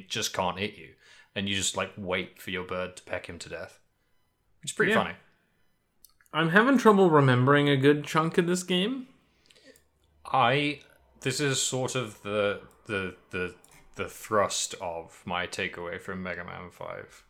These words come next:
Speaker 1: which is that I don't think it's that memorable.
Speaker 2: It's not. It's just good.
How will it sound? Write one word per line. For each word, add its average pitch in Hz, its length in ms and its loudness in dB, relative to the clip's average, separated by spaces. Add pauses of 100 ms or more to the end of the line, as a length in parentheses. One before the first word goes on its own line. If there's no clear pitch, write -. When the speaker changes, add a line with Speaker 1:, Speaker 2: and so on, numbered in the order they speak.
(160)
Speaker 1:
which 95 220 -10
is 92 140 -12
that 92 160 -10
I 90 160 -12 (100)
don't 117 280 -10
think 101 300 -14
it's - 300 -16
that - 260 -14
memorable. 92 600 -18 (760)
Speaker 2:
It's 185 280 0
not. 175 480 6
It's 226 260 0
just - 500 -2 (720)
good. 214 520 8